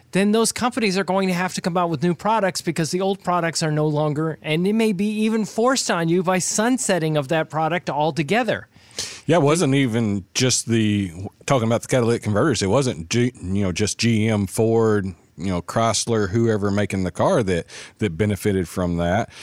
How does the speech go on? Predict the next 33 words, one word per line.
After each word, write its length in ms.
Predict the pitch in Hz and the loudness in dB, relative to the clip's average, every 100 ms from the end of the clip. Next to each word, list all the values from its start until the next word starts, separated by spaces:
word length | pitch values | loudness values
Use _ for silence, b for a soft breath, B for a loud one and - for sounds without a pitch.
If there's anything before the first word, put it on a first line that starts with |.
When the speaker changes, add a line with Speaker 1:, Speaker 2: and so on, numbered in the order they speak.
| B B 107 | B B -2
Speaker 2:
Uh, 380 | 104 104 104 104 | 0 2 0 0
it 220 | 113 95 | 0 2
also 400 | 113 156 143 104 | 2 2 2 2
opened 280 | 110 110 104 | 0 0 0
up 140 | 101 | 0
opportunities 560 | 107 101 110 107 107 95 | 0 0 -2 0 0 -2
for 180 | 101 | 0
other 140 | 101 104 | 0 0
companies. 380 | 139 139 82 - _ _ - | 0 -2 -4 -10 _ _ -4
Who's 160 | 90 | -2
gonna 200 | 82 110 | 0 0
make 200 | 120 143 | 2 0
the 100 | - | -2
catalytic 460 | 110 107 90 90 - | 0 2 2 0 -2
converter? 320 | 87 82 69 | -4 -4 -4
G 260 | 71 90 120 | -4 0 2
M 100 | 190 | 2
didn't 240 | 127 76 | 0 -2
make 240 | 76 76 127 | -4 -2 0
it. 160 | 151 - - - | -2 -6 -16 -4
You 120 | 98 | -2
know, 140 | - | 0
Speaker 1:
Mm. 60 | 87 | 0
Speaker 2:
some 220 | - 120 - | 0 -2 -2
company, 340 | - 151 - 120 | -2 -2 0 0
some 220 | - 139 | 0 0
supplier 560 | - - 123 156 110 110 | 0 0 2 4 2 2
made 180 | 104 | 2
it 100 | 113 | 0
for 240 | - 165 160 | 0 2 2
them. 320 | 87 143 123 | 0 -4 -2
Speaker 1:
Right. 240 | 165 185 - B B B 180 185 | 0 -2 -6 B B B -6 0
Now, 380 | 240 185 147 | 0 2 -2